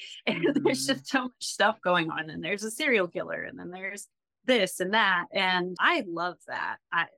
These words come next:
Speaker 1: it would get a little bit convoluted. I remember the first time I watched it, I was like, "What is going on?"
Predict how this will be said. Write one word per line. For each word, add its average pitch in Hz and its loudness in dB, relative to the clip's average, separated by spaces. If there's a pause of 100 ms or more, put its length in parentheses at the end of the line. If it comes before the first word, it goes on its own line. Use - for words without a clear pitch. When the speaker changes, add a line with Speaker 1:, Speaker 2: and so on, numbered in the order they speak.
(140)
Speaker 1:
it 208 0
would 190 -2
get 214 0
a 208 -4
little 202 0
bit 196 0
convoluted. 185 0
I 196 6
remember 185 -2
the 180 -12
first 175 0
time 185 0
I 170 0
watched 175 -2
it, - 2
I 202 2
was 185 -2
like, 175 -6
"What 233 -2
is 330 0
going 165 -10
on?" 180 -4